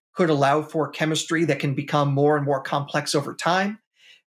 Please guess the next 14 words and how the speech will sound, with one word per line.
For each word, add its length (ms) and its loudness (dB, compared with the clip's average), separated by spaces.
There 460 2
are 480 2
studies 340 0
that 80 -2
even 160 2
suggest 400 0
that 120 0
certain 320 0
types 300 0
of 100 -4
molecules 600 2
can 160 -2
even 260 0
have, 580 0